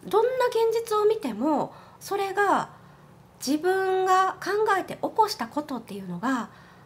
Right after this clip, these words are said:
信じられないんです。まあ、私もね、もちろんそうだったし、今でも、あの、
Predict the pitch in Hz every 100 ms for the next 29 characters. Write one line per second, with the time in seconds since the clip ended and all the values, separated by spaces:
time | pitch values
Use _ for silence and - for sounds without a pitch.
0 | - - 392 403 381 302 381 415 403 320
1 | 202 170 - 151 - - - 320 302 392
2 | 403 466 220 175 185 262 285 294 285 269
3 | - - - - 349 320 196 - 185 -
4 | 302 - - - - 254 339 427 440 285
5 | 294 214 - - - - - - - 208
6 | 214 220 220 208 208